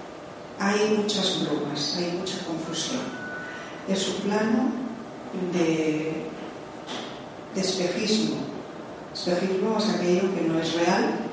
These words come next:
aunque a nosotros nos lo parezca. Es un plano de brumas en el que existen muchas formas que se crean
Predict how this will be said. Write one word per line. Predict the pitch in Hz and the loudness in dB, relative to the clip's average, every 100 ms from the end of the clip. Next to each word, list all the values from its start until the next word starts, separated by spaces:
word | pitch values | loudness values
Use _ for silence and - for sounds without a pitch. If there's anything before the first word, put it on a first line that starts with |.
| - - - | -8 -10 -4
aunque | 175 151 | -2 0
a | 156 | 2
nosotros | 160 160 165 180 175 | 2 0 -2 -4 -4
nos | 165 | -2
lo | 151 | -2
parezca. | 156 156 151 - - - - - - - - - - - | -2 -2 -2 -4 -8 -10 -12 -12 -12 -12 -12 -12 -12 -2
Es | 196 - | 2 2
un | 202 | 2
plano | 185 175 175 | 2 2 2
de | 175 | 2
brumas | 190 220 240 - - 180 | 2 4 4 4 4 2
en | 165 | 0
el | 160 | 0
que | 175 | 0
existen | - 190 - 180 - - - 185 | 0 2 2 2 2 0 -4 -4
muchas | 196 185 - | -2 -2 -2
formas | 202 196 190 175 175 - - | 2 4 4 2 2 0 -2
que | 170 | -2
se | - 160 | -2 -2
crean | - 185 185 185 190 | 2 4 4 4 2